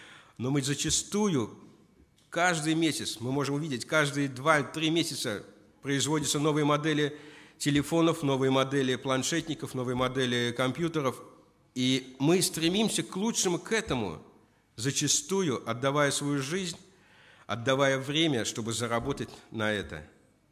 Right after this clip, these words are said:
И мы забываем то, что Бог к чему нас призвал. В Ефесянам, э, в Ефесянам сказано, что Бог нас призвал к добрым делам.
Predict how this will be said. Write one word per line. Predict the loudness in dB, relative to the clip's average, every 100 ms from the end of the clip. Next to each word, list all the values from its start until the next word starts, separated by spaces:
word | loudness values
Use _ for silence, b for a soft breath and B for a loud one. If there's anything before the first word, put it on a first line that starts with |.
| _
И | -4
мы | -2
забываем | -2 -2 2 2 2 -4 -10 -6
то, | -4
что | -2 -4
Бог | -4 0 0
к |
чему | -2 -4
нас | -4 -6
призвал. | -8 -12 -8 -10 -10 -14 _ _ _ b b b b b b b b
В | -6
Ефесянам, | -4 -2 0 2 2 2
э, | 2 2 2 0 B B
в | -12
Ефесянам | -10 -6 -2 0 -2
сказано, | -2 0 0 0 -6
что | -6 -8
Бог | -6 -6
нас | -6 -8
призвал | -8 -10 -4 -4 -4
к | -8 -14 -6
добрым | -2 -2 -2 -4
делам. | -4 -6 -6 -8